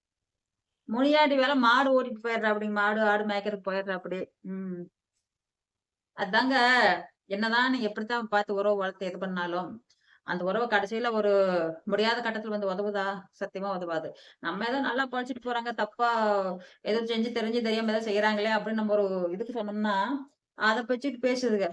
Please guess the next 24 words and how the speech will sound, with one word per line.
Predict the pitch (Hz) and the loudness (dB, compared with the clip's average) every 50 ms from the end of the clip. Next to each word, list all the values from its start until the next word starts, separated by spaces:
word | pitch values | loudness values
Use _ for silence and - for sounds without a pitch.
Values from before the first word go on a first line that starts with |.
| - - _ _ | -6 -14 _ _
"நீ | 208 214 | -4 -2
அப்படி | 220 214 - 214 214 | -2 -2 -4 -6 -6
திட்டினா | 247 240 - - 240 226 226 | -6 -8 -6 -6 -4 -2 -2
நாங்க | 226 226 214 208 | 0 0 -2 -2
இப்ப | 208 202 196 | -2 -2 -2
வரமாட்டோம், | 190 185 202 214 208 196 196 190 - | -2 -2 -2 -4 -4 -4 -4 -4 -4
பார்க்க | 202 190 190 - | -8 -8 -8 -10
மாட்டோம்" | 196 185 180 180 196 190 | -12 -10 -8 -6 -6 -6
அப்படிங்கிறாங்க. | 175 170 175 175 175 165 165 160 160 156 - - _ _ _ _ _ _ _ _ _ _ _ _ _ _ _ _ _ _ _ _ - | -6 -8 -10 -8 -8 -8 -6 -6 -6 -8 -10 -12 _ _ _ _ _ _ _ _ _ _ _ _ _ _ _ _ _ _ _ _ -8
உண்மையா | 196 208 226 247 254 262 | -8 -4 -2 0 2 2
அப்படித்தாங்க | 247 233 240 220 - 233 226 233 | 2 0 -2 -4 -4 -4 -2 0
நடக்குது. | 226 214 208 196 208 190 180 185 180 180 - - - _ _ _ - | -2 -2 -2 -2 -4 -4 -2 -2 -2 -4 -6 -10 -18 _ _ _ -14
என்ன, | 190 180 180 170 160 160 - - - - _ _ _ _ _ | -10 -8 -4 -4 -4 -6 -8 -14 -20 -20 _ _ _ _ _
அஹ், | - 175 175 170 170 175 | -2 0 2 2 2 2
இவன் | 180 202 226 220 196 | 0 -2 -4 -4 -2
இந்த | 208 220 247 247 233 220 | -2 0 2 0 2 4
கதையிலன்னு | 214 202 202 220 233 233 240 240 233 226 | 2 2 4 2 2 0 0 -2 -2 -2
மட்டும் | 220 214 220 226 220 | -2 -2 -2 -2 -2
நான் | 208 208 208 | -2 0 -2
சொல்லல, | 196 190 190 190 208 247 285 277 - - _ _ _ _ _ - | -2 -2 0 0 0 0 -2 -4 -8 -16 _ _ _ _ _ -8
உண்மையாலும் | 190 202 214 226 233 220 220 220 226 233 220 214 | -4 -2 -2 -2 0 0 0 0 0 -2 -4 -4
உலகத்துல | 196 185 180 190 196 196 196 185 | -2 -2 0 -2 -2 -2 -2 -4
அப்படித்தான் | 180 180 170 160 - 196 196 | -4 -4 -6 -6 -4 -4 -2
நடக்குது. | 190 180 175 175 175 170 175 | -2 -4 -4 -4 -4 -4 -4